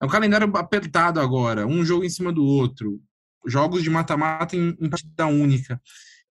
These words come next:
E aí perder uma defesa inteira praticamente, né, juntando com essa lesão aí do Luan, é um, é algo a, a se preocupar. E vamos ver como é que o Abel vai, vai conseguir construir, construir a equipe com tanto desfalque importante, né?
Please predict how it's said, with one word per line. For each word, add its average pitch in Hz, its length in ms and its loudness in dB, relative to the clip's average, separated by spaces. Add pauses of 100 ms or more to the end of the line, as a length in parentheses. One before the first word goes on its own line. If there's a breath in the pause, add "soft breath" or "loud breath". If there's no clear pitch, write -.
(100)
E 139 100 0
aí 156 100 2
perder 185 500 0
uma 190 120 -2
defesa 190 400 0
inteira 190 500 2
praticamente, 160 760 -2
né, 160 160 0
juntando 151 340 -2
com 170 80 -4
essa 160 180 -2
lesão 143 380 2
aí 147 100 -2
do 139 120 -2
Luan, 143 340 0 (480)
é 113 160 -2
um, 185 600 -4
é 170 80 -2
algo 147 300 0
a, 143 500 -2
a 131 40 0
se 131 160 -8
preocupar. 147 640 -2 (720 loud breath)
E 147 140 -2
vamos 175 220 2
ver 165 140 0
como 185 120 -2
é 175 40 0
que 175 100 -8
o 196 40 0
Abel 165 200 0
vai, 185 200 0
vai 175 160 -2
conseguir 165 440 -8
construir, 160 920 0 (160)
construir 135 520 0
a - 20 4
equipe 139 540 -2
com 165 220 -2
tanto 151 320 0
desfalque 143 380 -6
importante, 147 640 -2
né? 107 100 -8